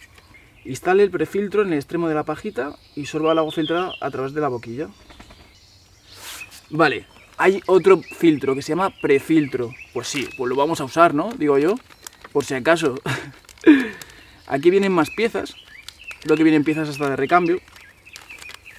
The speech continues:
Viene hasta una jeringuilla y vienen más filtros todavía. Vamos, que son para meterlos aquí, son, pero son de algodón.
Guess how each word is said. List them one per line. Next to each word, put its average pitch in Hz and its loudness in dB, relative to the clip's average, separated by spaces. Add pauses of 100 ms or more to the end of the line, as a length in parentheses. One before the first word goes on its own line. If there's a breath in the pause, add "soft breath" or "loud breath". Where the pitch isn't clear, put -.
(120)
Viene 190 2
hasta 165 -4
una 190 -2
jeringuilla 202 0 (1300)
y 160 2
vienen 196 6
más 165 -2
filtros 143 2
todavía. 139 0 (1040)
Vamos, 143 -4
que 151 -6
son 165 -4
para 170 4
meterlos 165 -2
aquí, 131 -6
son, 147 -6
pero 139 -8
son 175 -2
de 170 2
algodón. 139 2